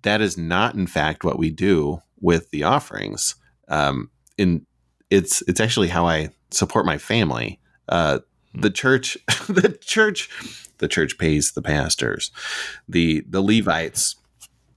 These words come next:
Speaker 1: are actually, uh, paid through these offerings. And now, and you kinda remember this too, right? The,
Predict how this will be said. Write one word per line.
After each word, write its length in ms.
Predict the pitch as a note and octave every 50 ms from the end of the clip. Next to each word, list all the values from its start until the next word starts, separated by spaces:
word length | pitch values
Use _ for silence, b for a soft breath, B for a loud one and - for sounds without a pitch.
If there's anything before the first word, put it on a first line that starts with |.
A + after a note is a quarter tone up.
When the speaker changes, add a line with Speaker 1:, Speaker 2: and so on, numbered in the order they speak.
| _ _ - - - - - -
Speaker 1:
are 480 | G#2 A2+ A2 G#2 F#2 F2 E2 E2 D#2+ -
actually, 640 | - E2 F2+ F2+ - - F#2+ D#2+ D2+ D2+ D2 D#2 D#2+ - _ - -
uh, 140 | - D2 D2 - -
paid 540 | - - - B2 B2 G2 E2 E2 E2+ E2
through 220 | - - - F2+ F2+
these 180 | F2 F2 E2+
offerings. 720 | G2 G2+ B2 B2 A#2 - - - G1+ G#1 F#2 - - - - B B B B B B B B B B B
And 80 | - A2+
now, 340 | A#2+ A#2+ A#2 A2+ - - _ _ _ _ -
and 180 | - C3 C#3 C3+
you 80 | C3+
kinda 220 | B2+ - F#3+ G#3+ G#3+
remember 340 | C3+ A2+ A2 A2+ A2+ A#2 A#2
this 240 | G2 F#2 F2 - -
too, 320 | - - A#2 A2 G2 F#2
right? 260 | F2+ F#2 F#2+ F#2+ E2 - _ _ B B B B B B -
The, 240 | - C3 B2 G2+ -